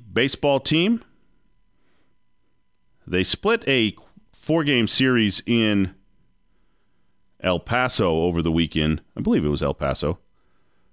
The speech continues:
Uh, let's see where they stand right now. Eastern Arizona College, seven and seven overall. They are oh and two in the league. Uh, but they, oh, they dropped two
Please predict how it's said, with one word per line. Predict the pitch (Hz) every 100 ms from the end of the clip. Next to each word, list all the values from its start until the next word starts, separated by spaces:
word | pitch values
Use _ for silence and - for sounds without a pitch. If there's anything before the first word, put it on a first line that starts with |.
| -
Uh, | 69 69 71
let's | 92 -
see | 95
where | 87 87
they | 80 80
stand | - - 82 80 78 78 76 - _ _ _ _ _ _ -
right | 71 73 69
now. | - 80 82 76 67 -
Eastern | 101 - 87
Arizona | 85 80 87 80
College, | - 101 113 -
seven | - 170 180
and | 156
seven | - 139 127
overall. | 117 107 101 101
They | 101
are | 98
oh | 117 165
and | 139
two | 110 127 110
in | 90
the |
league. | 85 101 95 80 76 - _ _ _ _ _ _ _ -
Uh, | 80 82
but | 78 95 -
they, | 101 101 98 98 95 92 90 80 - _ _ _ _ _ _ 988 _ 1017 _ _ _ _ _ _ _ _ _ _ _ - 90
oh, | 104
they | 101
dropped | 127 120 -
two | 135 123 117